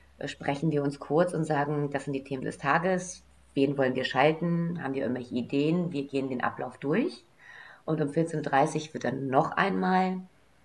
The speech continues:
eine, findet dann noch einmal eine Sitzung statt mit der größeren Runde, auch der, mit den Kollegen des Heute-Journals.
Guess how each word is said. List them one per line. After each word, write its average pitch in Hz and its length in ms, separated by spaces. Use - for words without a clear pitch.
eine, 147 300
findet 143 300
dann 127 80
noch 165 100
einmal 165 240
eine 147 100
Sitzung 156 300
statt 185 240
mit 151 100
der 131 80
größeren 170 520
Runde, 156 500
auch 135 120
der, 127 360
mit 135 140
den 135 80
Kollegen 131 400
des 123 160
Heute-Journals. 185 720